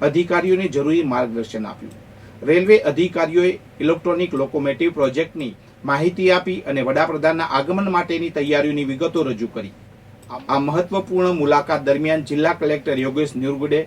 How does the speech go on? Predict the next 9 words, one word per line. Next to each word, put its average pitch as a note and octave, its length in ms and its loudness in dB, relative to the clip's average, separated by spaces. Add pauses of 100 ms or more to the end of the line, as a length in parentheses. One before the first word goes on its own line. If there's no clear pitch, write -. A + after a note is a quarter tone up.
(180)
જિલ્લા D3+ 280 2
વિકાસ D3+ 380 -2
અધિકારી D3 460 -4
સ્મિત C#3+ 280 -4
લોઢા, B2+ 440 0 (440)
પોલીસ F3 440 0
અધિક્ષક C3+ 520 -2
રાજદીપસિંહ C#3 560 -2
ઝાલા C#3+ 360 2